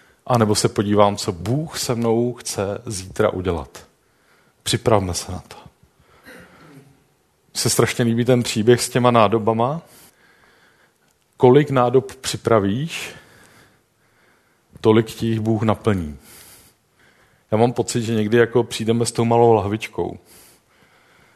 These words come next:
a hrajeme si na duchovní, protože říkáme, "Já jsem skromnej." Tak, Bože, mohl bys, prosím, trošičku,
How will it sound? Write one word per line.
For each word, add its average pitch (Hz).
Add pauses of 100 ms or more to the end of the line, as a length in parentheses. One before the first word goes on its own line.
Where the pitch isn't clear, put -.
(120)
a 107
hrajeme 104
si -
na 110
duchovní, 104
protože 107
říkáme, 104 (1080)
"Já 110
jsem 113
skromnej." 85 (1040)
Tak, - (600)
Bože, 101
mohl 104
bys, 104 (840)
prosím, 98 (380)
trošičku, 107